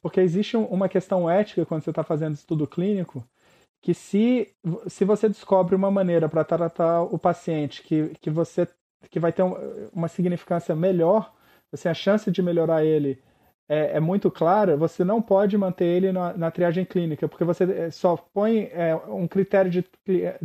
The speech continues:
triagem clínica é, é que você tem que preservar e minimizar o risco do paciente.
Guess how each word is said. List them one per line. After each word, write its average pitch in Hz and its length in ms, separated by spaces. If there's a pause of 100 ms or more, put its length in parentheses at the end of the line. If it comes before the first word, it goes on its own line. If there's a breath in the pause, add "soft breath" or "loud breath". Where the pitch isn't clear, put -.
triagem 170 400
clínica 208 640
é, 170 720
é 160 60
que - 120
você 175 200
tem 190 160
que - 100
preservar 190 540
e 196 40
minimizar 190 500
o 196 60
risco 180 300
do 151 80
paciente. 143 500